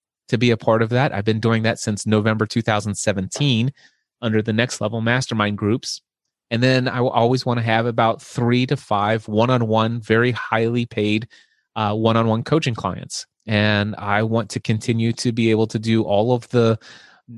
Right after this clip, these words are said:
work necessary to not only gain those clients, but serve all of those clients only on Tuesdays, Wednesdays, and Thursdays, giving me every Friday, Saturday, Sunday, and Monday off.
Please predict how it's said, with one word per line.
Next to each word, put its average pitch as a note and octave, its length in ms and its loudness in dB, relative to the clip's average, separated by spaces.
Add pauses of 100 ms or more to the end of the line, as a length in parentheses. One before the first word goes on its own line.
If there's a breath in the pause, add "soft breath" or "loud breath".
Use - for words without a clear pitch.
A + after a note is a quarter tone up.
(140)
work C3 260 2
necessary B2 720 0
to A2+ 500 2
not A2+ 200 0
only A#2+ 220 -2
gain B2 580 -2 (100)
those B2+ 200 0
clients, B2+ 380 -2
but - 160 -4
serve E3+ 420 2
all G#2+ 240 0
of G2+ 80 -2
those G#2+ 180 -2
clients G2+ 480 -6
only B2 300 0
on A2+ 140 0
Tuesdays, A#2 640 0
Wednesdays, G#2+ 640 0
and F#2 160 -12
Thursdays, C#3 540 0 (420 soft breath)
giving A#2+ 220 0
me A2+ 260 -4
every A#2+ 260 4
Friday, A2+ 480 2
Saturday, G#2+ 400 2
Sunday, G#2 380 -2
and G2 100 -4
Monday G2+ 380 -4
off. - 640 -16